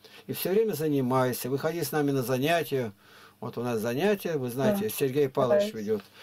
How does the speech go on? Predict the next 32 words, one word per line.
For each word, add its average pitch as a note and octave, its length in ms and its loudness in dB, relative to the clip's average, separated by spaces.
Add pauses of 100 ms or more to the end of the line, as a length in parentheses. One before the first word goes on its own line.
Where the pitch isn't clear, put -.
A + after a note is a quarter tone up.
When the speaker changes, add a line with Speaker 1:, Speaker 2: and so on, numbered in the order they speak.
Speaker 1:
И D#3 100 -2
никогда G3+ 380 4
не A#3 140 4
спорь, C3+ 400 0
не D#3+ 80 -4
задавай F#3 380 4
вопросы, G3+ 520 2
которые F3+ 400 2
противоречат F3 680 2
со E3 100 -2
Священным D#3+ 480 0
Писанием. A2 680 0 (520)
Иначе F#3 380 0
Господь F3+ 420 0
тебе E3 180 -2
просто D#3+ 520 2 (640)
отключит E3 680 0
тебя, G#2+ 400 2 (400)
и D3+ 80 0
ты G#3+ 160 2
не A3 80 4
будешь G3 480 0 (200)
не E3+ 160 0
разобрать F#3 460 4
то F#3+ 120 4
ли F3+ 100 2
на F#3 120 4
кухне, G3+ 360 2
то F3 100 2
ли D#3+ 80 2
на C#3 160 6
горшок. B2 540 0